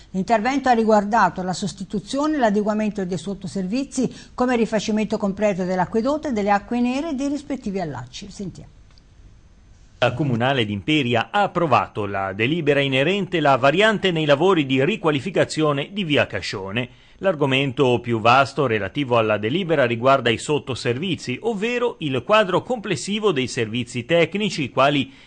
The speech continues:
Speaker 2: il rifacimento completo dell'acquedotto e delle acque nere e dei rispettivi allacci ritrovati durante i lavori in pessimo stato di conservazione. Questi, una volta portati alla luce, hanno visto necessaria la sostituzione ed il relativo adeguamento.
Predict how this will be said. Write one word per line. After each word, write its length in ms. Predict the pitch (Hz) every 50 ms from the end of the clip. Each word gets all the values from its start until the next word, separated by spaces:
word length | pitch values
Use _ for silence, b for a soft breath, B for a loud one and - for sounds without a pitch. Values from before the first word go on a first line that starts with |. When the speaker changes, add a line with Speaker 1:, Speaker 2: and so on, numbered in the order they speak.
| B
Speaker 2:
il 280 | B 208 214 196 175 185
rifacimento 720 | 220 247 190 226 202 - - 190 185 190 190 170 190 185
completo 580 | 185 170 147 117 143 147 156 151 156 165 156 139
dell'acquedotto 840 | 123 120 117 117 117 - - 143 135 175 190 196 196 - 208 -
e 100 | - 175
delle 260 | 151 147 139 127 120 113
acque 300 | 113 110 - - 131 147
nere 420 | 185 185 156 143 131 135 139 -
e 120 | - 226
dei 260 | 196 233 226 196 180 185
rispettivi 580 | 226 196 - - 160 - - 175 165 139 139
allacci 460 | 127 120 117 117 120 113 - - 127
ritrovati 640 | 113 113 110 - 120 113 113 110 120 127 123 - 131
durante 340 | 107 107 113 123 123 120 -
i 60 | 143
lavori 480 | 180 190 139 120 117 120 147 - - 196
in 180 | 180 180 180 -
pessimo 440 | - - 196 - - 208 208 190 -
stato 320 | - 139 135 127 - 143
di 140 | 127 127 120
conservazione. 1000 | - 180 175 135 - 139 120 107 104 98 - - - 107 104 104 107 117 131 123 b b b b b b b b
Questi, 400 | b - 170 160 156 156 - 196
una 200 | 170 127 110 101
volta 320 | 113 131 143 139 - 127 104
portati 400 | 120 113 - - 156 151 151 139
alla 160 | 127 120 127
luce, 400 | 156 202 196 - - 175 151 B B B B B
hanno 200 | - 226 226 196
visto 300 | 156 175 180 - - 165
necessaria 640 | 151 143 117 - 139 120 - 147 147 147 151 143 127
la 160 | 120 120 113
sostituzione 880 | - - 233 202 - - 185 202 214 180 - - 147 127 123 127 135 -
ed 220 | - 190 185 160 175
il 240 | 160 139 131 139
relativo 580 | 175 233 220 160 127 - - 165 156 135 143 156
adeguamento. 920 | - 175 156 123 113 101 107 101 101 104 107 107 110 - - 143 143 b